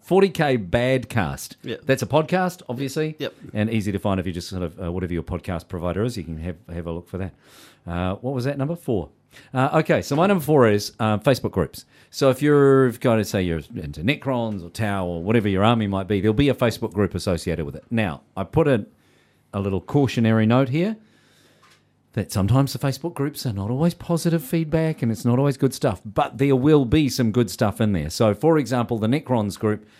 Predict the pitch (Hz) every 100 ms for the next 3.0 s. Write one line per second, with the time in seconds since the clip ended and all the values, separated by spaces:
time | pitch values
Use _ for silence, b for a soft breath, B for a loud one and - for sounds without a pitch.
0 | b b 113 107 101 117 110 104 104 104
1 | 98 95 95 92 87 85 87 98 117 107
2 | - - 131 151 170 170 - 113 131 110